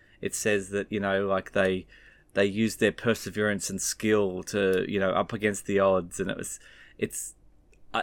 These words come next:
I don't know why it's been written that way. I'm assuming that that's just the way that we all wanna hear it, so that's why it keeps giving it to us that way.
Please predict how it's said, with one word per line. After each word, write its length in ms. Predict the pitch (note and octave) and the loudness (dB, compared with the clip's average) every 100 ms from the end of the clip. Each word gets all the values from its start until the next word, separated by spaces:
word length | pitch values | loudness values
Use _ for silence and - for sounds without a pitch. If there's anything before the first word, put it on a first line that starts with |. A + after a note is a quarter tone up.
| - | -2
I 60 | A#2 | 0
don't 300 | C3 C3 B2 | 4 6 6
know 180 | A#2+ | 4
why 300 | A2 G#2 G#2 | 4 6 8
it's 120 | G#2 - | 6 2
been 140 | G2 | 0
written 180 | G2 F2+ | 0 -2
that 100 | F#2+ | 2
way. 140 | G2 | 4
I'm 140 | G2 G#2 | 4 2
assuming 480 | - B2 B2 A#2 | 0 2 2 2
that 160 | G#2+ G#2 | 0 0
that's 240 | G2+ - | 0 0
just 240 | - G2+ - | -6 -8 -4
the 80 | F#2 | 0
way 180 | F#2 | 0
that 140 | F#2 F2+ | 0 -2
we 100 | F#2 | -4
all 260 | F#2+ G2 | -2 -2
wanna 200 | F#2 F#2 | -2 -4
hear 260 | D#2+ F#2+ F2 | -4 -4 -2
it, 220 | E2+ - | -2 -6
so 160 | - F2+ | -6 -6
that's 160 | E2 | -6
why 220 | F#2+ F#2 F2+ | -6 -2 -2
it 360 | F2 F2 - | -4 -8 -10
keeps 220 | - - | -10 -8
giving 240 | - G2 F#2+ | -4 -2 -2
it 100 | - | -6
to 100 | F2+ | -10
us 120 | E2 | -6
that 160 | E2+ E2 | -6 -6
way. 220 | E2+ | -8